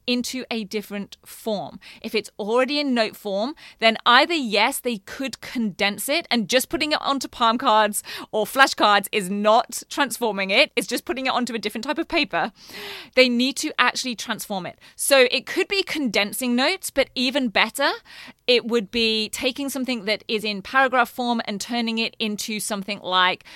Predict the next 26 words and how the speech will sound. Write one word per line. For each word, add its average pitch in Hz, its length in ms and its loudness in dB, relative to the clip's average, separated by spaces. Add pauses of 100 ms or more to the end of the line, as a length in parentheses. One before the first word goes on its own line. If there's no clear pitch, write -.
(180)
a 202 240 6
mind 214 380 2
map 165 260 -8
or 220 240 0
a 220 80 0
flowchart 240 760 0
or 220 160 0
a 220 40 0
diagram 190 840 0 (100)
or 240 220 4
a 233 100 0
sketch, - 800 -2
a 220 60 -4
visual 226 380 0
representation. 190 960 -8 (540)
And 254 120 4
I 254 100 6
know 240 460 4
that 285 180 -2
this 240 140 -4
can 233 180 -4
be 226 100 -4
challenging 220 600 -4
for 226 100 -8
students 208 600 -4
who 214 340 -2